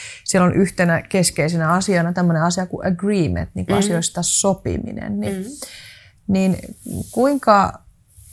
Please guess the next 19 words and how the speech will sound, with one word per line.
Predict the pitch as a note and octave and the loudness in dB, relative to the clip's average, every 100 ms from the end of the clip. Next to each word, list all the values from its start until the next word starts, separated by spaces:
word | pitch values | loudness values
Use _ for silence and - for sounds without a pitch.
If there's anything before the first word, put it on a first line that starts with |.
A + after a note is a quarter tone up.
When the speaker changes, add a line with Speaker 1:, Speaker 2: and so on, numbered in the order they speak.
| - - - - _ - E3+ | -20 -20 -20 -20 _ -16 0
Speaker 1:
paljon | - G#3 G3 F3+ | 6 6 6 4
sä | F3+ A3 | 4 4
näet | G3+ F#3 E3+ E3+ | 2 4 2 0
siinä | - G3 F3 D#3 | 0 2 2 2
esimerkiksi | F3 E3 E3 | 0 0 2
omassa | F3+ E3+ D#3+ | 2 2 0
työssä | E3 D#3 D#3 E3 | 0 0 2 0
variaatiota, | F3+ F#3 E3+ D#3 B2+ C3+ A#2 A#2 F#2+ A2 | 2 2 2 2 2 0 -2 -2 0 0
että | A#2+ - | 0 -2
miten, | C#3 D#3+ F3 D3+ - | -4 -2 -2 -2 0
miten | G3 G3 E3+ | -2 0 0
tavallaan | E3 E3 D#3+ D3+ | 0 0 0 2
ymmärretään | D#3 F3+ C#3+ C3+ - G2+ E3 | 2 2 2 0 -2 -2 -2
se, | D#3+ | -2
että | - | -2
miten | D#3+ D3 | -2 0
tärkeää | D#3 C#3+ - C#3+ B2+ | 2 0 0 -2 0
on | C#3+ E3+ | 2 4
valita | D#3+ D#3+ D#3 | 4 4 0